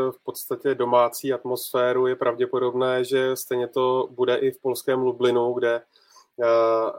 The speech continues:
hraje, eh, ukrajinský tým Zorya Luhansk, na který právě Slavia narazí v tom, eh, play-off Evropské ligy. Vláďo, vidíš to, eh, taky jako výhodu, že to bude právě Luhansk, který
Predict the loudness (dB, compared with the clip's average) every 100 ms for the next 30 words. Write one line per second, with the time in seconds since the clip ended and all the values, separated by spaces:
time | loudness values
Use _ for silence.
0 | -8 0 4 4 4 2 0 -4 -10 -10
1 | -6 -4 -4 -4 -6 -10 _ -2 -2 -4
2 | -8 -6 -2 2 4 4 2 2 0 2
3 | 2 0 -4 -6 -6 -6 -4 -4 -4 0
4 | 0 2 2 2 0 -2 -2 0 2 2
5 | 2 2 0 -4 -8 -10 -10 -4 -4 -2
6 | -4 -4 -6 -8 -10 -16 _ _ -4 -2
7 | 0 0 -2 -12 -6 -2 -2 0 0 0
8 | 0 -4 2 4 6 6 6 4 2 -4
9 | 0 6 6 4 _ -20 -20 -20 _ -8
10 | -2 0 0 -2 0 0 0 -2 2 4
11 | 4 2 0 -2 -2 -2 -2 0 4 4
12 | 4 2 0 0 -2 -2 0 -2 -2 -6
13 | -10 -4 -2